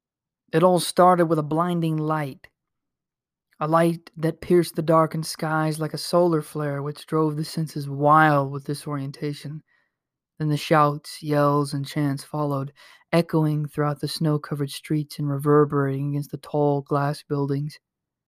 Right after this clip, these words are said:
They roared their problems ahead of them in a frenzy of fear and frustration. In turn,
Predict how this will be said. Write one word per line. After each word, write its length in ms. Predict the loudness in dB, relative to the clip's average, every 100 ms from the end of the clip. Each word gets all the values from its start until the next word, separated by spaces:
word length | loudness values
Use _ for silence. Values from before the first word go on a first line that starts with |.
| _
They 200 | 2 4
roared 640 | 6 8 8 10 8 6 4
their 160 | 2
problems 500 | 0 0 2 2 0
ahead 240 | -2 -2 -2
of 100 | -2
them 360 | -4 -4 -6 -12 _ _
in 140 | -8 -8
a 60 |
frenzy 640 | -6 0 4 4 2 0 -2
of 100 | -6
fear 800 | -8 -2 0 2 2 0 -6 _
and 140 | -10 -6
frustration. 800 | -6 -6 -2 -2 -2 -6 -8 -12 _ _ _ _ _ _ -8
In 160 | -6 -2
turn, 480 | 0 0 0 -4